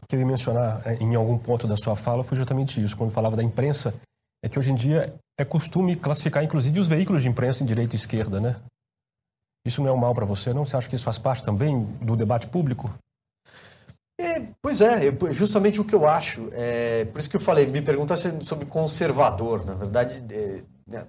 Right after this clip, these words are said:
Speaker 2: sou um liberal, defendo ideias liberais, economia especialmente. É, acho ruim classificar como direita e esquerda, acho que sim, concordo, é, é, não deveria. Mas se a gente, se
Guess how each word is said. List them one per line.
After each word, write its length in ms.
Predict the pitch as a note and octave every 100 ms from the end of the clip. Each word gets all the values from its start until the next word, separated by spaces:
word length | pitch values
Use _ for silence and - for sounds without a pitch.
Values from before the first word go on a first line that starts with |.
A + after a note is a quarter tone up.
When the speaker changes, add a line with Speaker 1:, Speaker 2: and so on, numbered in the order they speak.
| _
Speaker 2:
sou 120 | F3
um 60 | A#3
liberal, 640 | F4 G#3 A#2+ B2 G#2+ F2 -
defendo 360 | G2+ A#2 A2
ideias 300 | G#2+ G#2+ G#2+
liberais, 680 | G#2 G#2 F#2+ G2+ A2+ G2 F2+
economia 680 | F2+ G#2 F#2+ F2+ G2+ A2+ G#2+
especialmente. 760 | F2+ - F#2+ G2+ F#2+ A#2 A2+ - - - - _ _
É, 160 | B2 B2+ B2+ - -
acho 260 | E3+ G3 B3
ruim 340 | B3 A#3 C#4
classificar 540 | E3 B2+ - - B2
como 140 | A#2+ G#2+
direita 240 | G#2+ A2
e 40 | -
esquerda, 440 | - G2+ F#2+ C3
acho 200 | G3+ -
que 120 | -
sim, 340 | - G3+ A3 - _
concordo, 520 | - - - - B2 - -
é, 380 | A#2+ A2 A2 G#2+
é, 300 | A2+ A2 G#2+
não 180 | C3+ E3+
deveria. 540 | F#3+ F#3 D#3 C#3+ - - _ _ _ _ B2
Mas 1120 | A#2+ C3+ C#3 C3+ C3 B2+ A#2+ A2+ - - - _ _ _ _
se 200 | - A3
a 40 |
gente, 320 | F#3 B3 G#3+ -
se 280 | - A3+